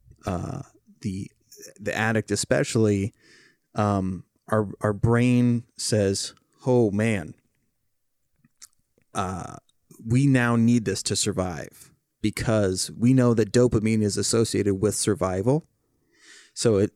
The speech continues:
it does this now. So the midbrain says, "Okay, we need the dopamine because that equals survival." So how do we get the dopamine? We skip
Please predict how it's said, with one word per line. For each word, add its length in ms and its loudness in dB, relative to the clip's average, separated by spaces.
it 280 -2
does 360 2
this 280 2
now. 380 -6
So 180 -2
the 80 -4
midbrain 460 2
says, 360 -2
"Okay, 380 -4
we 120 2
need 220 4
the 60 6
dopamine 600 0
because 240 0
that 160 2
equals 260 0
survival." 460 -6
So 100 -10
how 180 -6
do 80 2
we 80 0
get 160 -2
the 80 -2
dopamine? 520 2
We 160 -2
skip 680 0